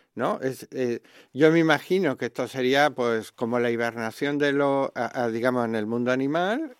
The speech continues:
hibernan, han acumulado todo en el mes de, en el otoño, se van, pensando en osos, por ejemplo, se van, eh, duermen, bueno, relajan, bajan su metabolismo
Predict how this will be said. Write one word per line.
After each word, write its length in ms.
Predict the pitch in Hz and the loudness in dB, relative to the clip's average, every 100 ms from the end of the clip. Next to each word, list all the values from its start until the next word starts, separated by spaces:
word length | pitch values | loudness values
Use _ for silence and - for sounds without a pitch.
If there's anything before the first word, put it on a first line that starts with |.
| _ | _
hibernan, 800 | - 113 117 151 147 160 185 233 277 _ - _ _ _ _ | -8 -2 2 2 2 2 2 0 -6 _ -20 _ _ _ _
han 240 | 131 151 160 | 0 2 4
acumulado 640 | 160 151 139 139 151 135 | 2 2 2 6 6 6
todo 140 | 147 143 | 4 0
en 80 | |
el 100 | 131 | 0
mes 300 | 120 135 127 | 0 -2 -4
de, 460 | 131 127 127 123 117 | -2 -2 0 -2 -2
en 220 | 120 117 | -4 -4
el 260 | 120 113 113 | -4 -2 -4
otoño, 800 | - 120 - 156 170 185 214 277 _ _ _ _ _ _ _ _ _ | -2 -2 2 2 2 0 -2 -6 _ _ _ _ _ _ _ _ _
se 180 | - 120 | -10 -4
van, 360 | 113 123 120 - 107 92 - _ | 0 0 -2 -8 -14 -16 -20 _
pensando 420 | 110 - 117 113 | -8 -6 -8 -6
en 120 | 110 | -6
osos, 240 | 139 143 147 | -6 -8 -10
por 180 | - 113 | -8 -10
ejemplo, 480 | - 143 - 175 | -8 -10 -6 -6
se 160 | 190 - | -6 -6
van, 400 | 117 143 170 208 _ - | -2 -2 -4 -12 _ -8
eh, 640 | 120 113 110 113 113 107 107 | -4 -2 -2 -2 -2 -2 -2
duermen, 600 | 135 151 175 214 302 320 _ _ _ _ | 0 0 0 -2 -4 -8 _ _ _ _
bueno, 240 | 120 101 85 | -8 -8 -10
relajan, 640 | 98 107 120 - 151 175 _ _ | -8 -6 -6 -6 -8 -8 _ _
bajan 360 | 104 123 - 113 | -4 -4 -2 -8
su 180 | - 107 | -8 -10
metabolismo 880 | 113 120 120 135 165 190 196 214 | -6 -4 -2 -2 -2 -4 -4 -6